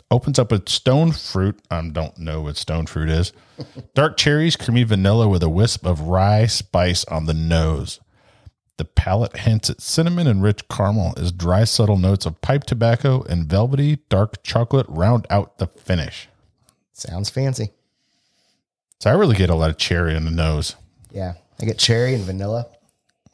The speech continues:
Speaker 1: Definitely vanilla too, yeah. And we, we should say, since this is episode one, that neither one of us are by any means, like, professional bourbon tasters. <laughs> Um, we just like bourbon and like to drink it. So,
Speaker 2: Yeah.
Speaker 1: um, if you're looking for some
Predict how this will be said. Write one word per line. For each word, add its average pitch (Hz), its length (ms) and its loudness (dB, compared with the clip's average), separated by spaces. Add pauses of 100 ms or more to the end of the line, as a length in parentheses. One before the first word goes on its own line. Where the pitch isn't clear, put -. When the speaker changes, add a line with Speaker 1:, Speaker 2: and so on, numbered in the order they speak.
(340)
Speaker 1:
Definitely 110 300 2
vanilla 85 380 2
too, 87 180 0
yeah. 80 240 0 (960)
And 120 120 4
we, 117 240 4 (260)
we 120 100 -2
should 101 240 0
say, 87 340 4 (380)
since - 260 -2
this 90 180 0
is 80 100 -8
episode 82 380 -4
one, 80 200 -6
that 80 140 -10
neither 95 360 2
one 85 160 2
of 78 100 2
us 78 220 0
are 90 120 -4
by 85 240 0
any 92 260 2
means, 82 360 -2
like, 80 200 -6
professional 85 560 -4
bourbon 82 360 -6
tasters. 85 540 -4
<laughs> - 60 -20 (920)
Um, 90 240 -2 (180)
we 95 100 2
just 92 280 2
like 80 200 0
bourbon 78 380 0
and 80 80 0
like 80 160 2
to - 80 -4
drink 73 260 -2
it. 78 160 0
So, 78 300 2 (580)
Speaker 2:
Yeah. 82 200 4
Speaker 1:
um, 82 200 0
if - 120 -10
you're 92 80 0
looking 85 280 0
for 82 160 -2
some 80 520 0